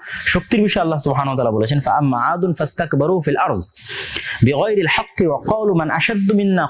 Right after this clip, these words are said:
قوة।" আদ জাতিকে যখন ধ্বংসের ঘোষণা আল্লাহ দিয়েছিলেন,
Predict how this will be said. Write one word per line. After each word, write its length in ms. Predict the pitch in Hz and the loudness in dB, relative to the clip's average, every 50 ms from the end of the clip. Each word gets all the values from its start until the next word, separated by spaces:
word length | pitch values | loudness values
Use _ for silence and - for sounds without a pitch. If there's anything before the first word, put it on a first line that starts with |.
| - 143 | 0 0
قوة।" 420 | 120 101 90 71 - - - _ _ - _ - - - - - - - | 0 2 0 -2 -4 -8 -14 _ _ -20 _ -18 -16 -8 -4 -4 -2 0
আদ 380 | 156 170 190 226 190 175 165 | 0 0 0 0 0 0 0
জাতিকে 440 | 156 175 160 165 208 208 185 214 202 | 2 0 0 0 0 0 2 0 0
যখন 440 | 165 175 165 - 180 175 170 156 135 | 0 -2 -2 -2 -2 0 0 0 2
ধ্বংসের 440 | 120 123 143 160 151 - 208 185 139 | 2 2 2 0 0 0 0 2 2
ঘোষণা 320 | - 143 139 - 180 170 | 2 0 0 -2 -2 -2
আল্লাহ 200 | 165 160 156 143 | -2 -2 0 0
দিয়েছিলেন, 460 | 139 131 127 110 - 110 123 165 202 | 0 0 0 0 0 0 0 0 -2